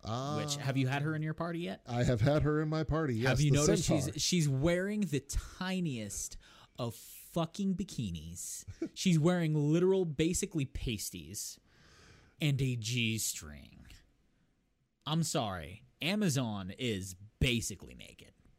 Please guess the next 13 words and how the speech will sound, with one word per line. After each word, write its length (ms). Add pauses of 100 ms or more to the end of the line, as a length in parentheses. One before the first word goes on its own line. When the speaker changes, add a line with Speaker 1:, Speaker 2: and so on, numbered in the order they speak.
(680)
Speaker 2:
and 240
all 400
ass. 520 (380)
Speaker 1:
Well, 280 (280)
and 260
that's 400 (120)
kinda 300
how 280
the 200 (220)
Amazons 640
were 140
historically 760 (300)
built 260